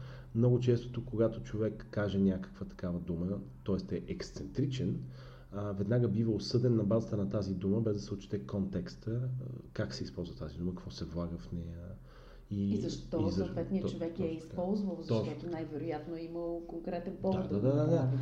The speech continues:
Speaker 1: И аз като човек, който пише доста елитарно на моменти, но използва широка гама от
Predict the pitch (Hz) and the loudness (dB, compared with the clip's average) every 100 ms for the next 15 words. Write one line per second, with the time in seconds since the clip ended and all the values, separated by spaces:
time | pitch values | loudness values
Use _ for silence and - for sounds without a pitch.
0 | - 123 127 - 127 127 - 156 - 151 | 2 6 6 6 4 0 2 2 4 2
1 | - - - 127 135 127 143 139 - - | 2 -4 -2 6 6 6 2 2 -2 0
2 | 110 101 113 110 110 104 90 87 85 85 | 2 2 4 4 6 6 6 4 2 -2
3 | 87 - 123 110 98 - 107 107 104 104 | -4 2 4 6 4 4 6 6 6 4
4 | 90 - 95 98 101 110 98 101 92 85 | 2 2 4 4 4 2 2 4 4 0
5 | 82 - | -4 -10